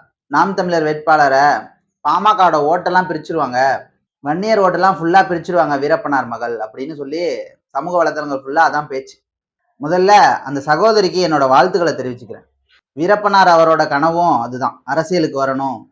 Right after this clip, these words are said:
நான் பிரதமராவே ஆவேன் அப்படின்லாம் பேசியிருந்தார். அவரோட கனவை நீங்க நிறைவேற்றணும் அப்படின்னு நானும் ஆசைப்படுறேன்.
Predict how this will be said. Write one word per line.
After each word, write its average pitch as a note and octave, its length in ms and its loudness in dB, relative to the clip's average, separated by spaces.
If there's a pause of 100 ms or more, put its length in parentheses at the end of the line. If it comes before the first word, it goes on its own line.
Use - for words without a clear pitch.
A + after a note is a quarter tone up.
(140)
நான் B2 200 -6
பிரதமராவே F3+ 640 2
ஆவேன் C#3 420 2
அப்படின்லாம் C3+ 480 -4
பேசியிருந்தார். A#2+ 480 -14 (200)
அவரோட F3 360 2
கனவை F#3+ 360 2
நீங்க E3+ 240 -4
நிறைவேற்றணும் E3 640 0
அப்படின்னு C3+ 380 -4
நானும் C3 380 -4 (100)
ஆசைப்படுறேன். - 640 -20